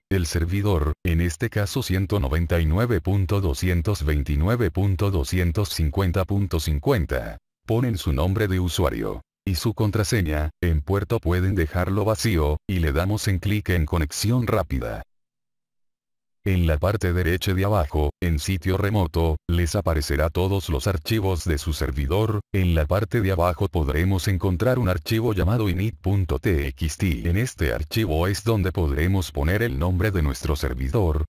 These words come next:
su contraseña recon, en caso de que sea privado, la contraseña. Una vez que hayamos terminado de editar el init, le damos clic en la X y guardar,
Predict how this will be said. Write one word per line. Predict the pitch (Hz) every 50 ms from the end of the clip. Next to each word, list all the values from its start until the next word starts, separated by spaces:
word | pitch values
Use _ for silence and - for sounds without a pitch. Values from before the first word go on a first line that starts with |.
| -
su | - - - - 110
contraseña | - 110 104 92 104 104 - - 143 143 127 117
recon, | 104 85 73 - 104 110 90 82 82 82 - -
en | - 98 92 85
caso | 80 - 90 92 87 - 117
de | 107 95
que | 82 - -
sea | - - 85 85 87 92
privado, | - 101 104 101 117 104 85 73 73 73 76 73 - _ -
la | 87 92 92
contraseña. | - 107 104 107 104 90 - 127 107 87 76 76 76 78 78 - _ _ _ _ _ _ _ _ _ _ _ _ _ _ _ _ _ _ _ _ _ _ _ _ _ _ -
Una | 104 110 113 107 87
vez | 71 82 90 - -
que | - 90
hayamos | 73 67 80 98 107 107 101 - -
terminado | - 92 80 76 73 71 80 95 104 104 107
de | 98 90
editar | 92 90 92 95 87 - 95 101 101
el | 95 82
init, | 80 80 107 104 87 - - - _ -
le | 85 85 82
damos | 80 76 85 95 101 104 - -
clic | - 101 101 104 - -
en | 92 90 87 85
la | 82 78 80
X | 95 110 - - 85 76 -
y | 90 76
guardar, | 71 73 73 104 113 104 87 76 69 69